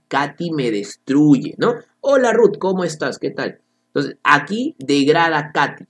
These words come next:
A Katy más bien le tengo que dar grande, moléculas complejas, para que ella me la devuelva chiquita. Me devuelve moléculas simples, ¿ya?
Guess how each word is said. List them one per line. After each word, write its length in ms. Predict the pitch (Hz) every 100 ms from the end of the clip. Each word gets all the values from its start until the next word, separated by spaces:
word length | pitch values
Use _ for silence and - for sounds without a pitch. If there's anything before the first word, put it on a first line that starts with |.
| _
A 160 | 131 -
Katy 280 | 208 214
más 160 | 220 160
bien 140 | 190
le 80 | 196
tengo 300 | 170 185 202
que 120 | 156
dar 320 | 135 151 151 151
grande, 640 | 156 214 285 294 240 233
moléculas 760 | 262 127 139 202 - 208 165 151
complejas, 880 | - 127 127 - 240 330 - 453 466 _ _ _
para 360 | - 151 139 -
que 120 | 147
ella 200 | 170 180
me 140 | 190
la 160 | 160 120
devuelva 480 | 117 131 156 160 170
chiquita. 960 | - 120 - - 180 185 151 - 104 _ _ _
Me 160 | 123 123
devuelve 320 | 120 139 156
moléculas 640 | 156 127 135 139 151 123 -
simples, 840 | - 185 160 123 - - - -
¿ya? 300 | - 208 -